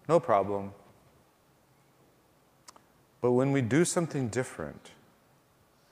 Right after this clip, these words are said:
when we live out true Christianity, true Christianity offends people.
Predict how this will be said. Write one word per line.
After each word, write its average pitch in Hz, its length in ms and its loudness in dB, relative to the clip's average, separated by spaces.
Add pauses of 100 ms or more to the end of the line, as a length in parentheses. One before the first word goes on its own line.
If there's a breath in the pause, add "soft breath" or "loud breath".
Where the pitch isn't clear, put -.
(300 soft breath)
when 123 140 0
we 123 120 2
live 139 260 8
out 160 220 8
true 135 260 0
Christianity, 110 840 -4 (380 loud breath)
true - 220 -2
Christianity 113 840 -2 (500)
offends 120 480 -4
people. 87 480 -10